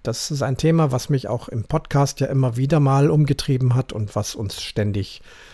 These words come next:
immer wieder, ähm, zu Überlegungen heranführt und verschiedene Wechsel. Ihr habt das ja mitverfolgt, Dauercamping und Wohnwagen fest und dann Wohnwagen wieder fahren, zuletzt Wohnwagen verkauft, mit dem Zelt unterwegs gewesen.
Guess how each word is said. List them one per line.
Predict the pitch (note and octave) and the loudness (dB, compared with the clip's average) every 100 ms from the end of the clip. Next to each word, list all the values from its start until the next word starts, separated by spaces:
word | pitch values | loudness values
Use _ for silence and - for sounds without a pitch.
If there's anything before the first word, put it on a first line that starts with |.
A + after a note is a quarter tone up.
| - - - - | -20 -20 -20 -10
immer | C3 A2+ G#2+ | -4 -4 -2
wieder, | A2 A#2+ A#2+ G2 - - | -2 0 0 -2 -8 -12
ähm, | B2 G#2+ G2 G2+ - | -6 -4 -4 -8 -10
zu | - | -4
Überlegungen | D#3 D#3 F3 F3+ D#3+ D3 C#3+ C3 | 2 6 6 6 6 6 6 4
heranführt | G2+ B2 C3 E3 - D#3 D3+ D3 D3 | 0 0 2 2 2 6 8 8 6
und | A#2 A#2 A2 G2+ | -2 0 -2 -4
verschiedene | - - B2 A2 B2+ A#2+ A#2 | -10 -8 -6 -4 -2 -2 0
Wechsel. | D3+ - - C3+ C3 | -2 -2 0 2 2
Ihr | A#2+ A2+ | 0 -2
habt | B2+ A#2 | -2 -4
das | G#2+ - | -4 -2
ja | A2+ | -2
mitverfolgt, | A2+ A#2 - C3 - C3+ C3+ C3 - - - | -2 -6 -8 -10 -4 0 2 0 -4 -12 -2
Dauercamping | C3+ C3+ C3 - C3+ B2 C3 C3 B2+ B2+ | 0 2 0 0 -2 0 0 0 2 0
und | - G#2+ G#2+ - - - - - - - | -2 -4 -4 -8 -16 -20 -20 -20 -20 -6
Wohnwagen | D3+ E3+ E3 D3+ D3 D3 C#3+ | 2 6 6 6 4 4 2
fest | - D#3 - - | 2 0 0 -2
und | C3+ B2+ | 0 2
dann | C3 C3 | 2 4
Wohnwagen | D3 C3 C3+ C3 C3+ | 4 4 4 2 2
wieder | B2+ A#2 | 0 -2
fahren, | - A#2+ C3 C#3+ C#3+ C3+ | -2 0 2 4 4 4
zuletzt | - B2+ B2+ - - | 2 0 0 -2 -2
Wohnwagen | B2+ C#3+ B2+ A#2+ A#2+ A2+ | 2 4 4 2 0 -4
verkauft, | B2+ - C#3 D3+ D3 - C3+ | -6 -2 2 2 2 -2 -2
mit | C#3 | 0
dem | D3+ | 0
Zelt | - A#2+ A#2 - | 0 0 0 0
unterwegs | B2 C3 B2+ C#3+ - | 0 2 2 0 0
gewesen. | - C3+ C#3 C#3 C#3+ C#3+ | -2 2 4 4 6 4